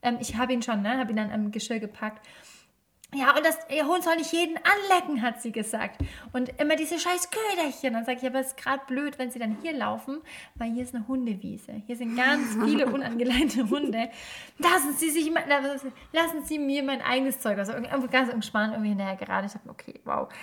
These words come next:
Speaker 1: Aber das ist, weißt du, wenn du so eine Woche hast und dann
Speaker 2: Ja.
Speaker 1: kommen dir genau solche Leute entgegen. Ich dachte mir am Ende echt so, "Oh
Speaker 2: Es
Speaker 1: Mann,
Speaker 2: passt einfach alles zusammen, ne?
Speaker 1: lasst mich einfach alle in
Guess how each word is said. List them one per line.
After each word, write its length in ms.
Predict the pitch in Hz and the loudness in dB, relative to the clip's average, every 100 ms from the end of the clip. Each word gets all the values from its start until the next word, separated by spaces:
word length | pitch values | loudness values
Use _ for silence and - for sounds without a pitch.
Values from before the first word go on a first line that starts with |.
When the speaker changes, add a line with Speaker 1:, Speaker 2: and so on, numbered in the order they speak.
| - - | -18 -2
Speaker 1:
Aber 140 | 269 | 0
das 140 | 302 320 | 0 -2
ist, 60 | 302 | 0
weißt 200 | 320 285 | 0 0
du, 60 | |
wenn 100 | 302 | -4
du 80 | 320 | -2
so 100 | 359 | -2
eine 180 | 359 330 | -2 -2
Woche 300 | 339 320 220 | -4 -4 -4
hast 260 | 214 - | -4 -8
und 80 | - | -4
dann 100 | 320 | 0
Speaker 2:
Ja. 40 | 381 | 2
Speaker 1:
kommen 140 | 381 | 0
dir 60 | 403 | 0
genau 680 | 480 554 571 539 523 494 | 2 6 8 8 6 2
solche 100 | 466 381 | 0 -4
Leute 140 | 392 320 | -4 -4
entgegen. 380 | 294 294 285 247 | -4 -4 -4 -4
Ich 80 | |
dachte 220 | 269 262 254 | -6 -6 -6
mir 40 | |
am 100 | 247 | -6
Ende 180 | 233 233 | -4 -6
echt 180 | 226 - | -8 -8
so, 220 | 220 226 - _ _ _ _ _ _ _ _ _ _ 240 | -10 -10 -16 _ _ _ _ _ _ _ _ _ _ -4
"Oh 20 | 233 | -2
Speaker 2:
Es 40 | 226 | 0
Speaker 1:
Mann, 100 | 226 | 2
Speaker 2:
passt 220 | 233 220 | 2 2
einfach 300 | 220 226 214 | -2 -2 -4
alles 240 | 202 220 | -6 -6
zusammen, 400 | 220 214 208 202 | -8 -6 -4 -4
ne? 80 | 214 | -2
Speaker 1:
lasst 220 | 247 214 | -2 -4
mich 200 | 247 254 | -8 -8
einfach 280 | - 226 220 - | -6 -6 -8 -6
alle 320 | 226 233 233 | -4 -4 -6
in 180 | 226 | -6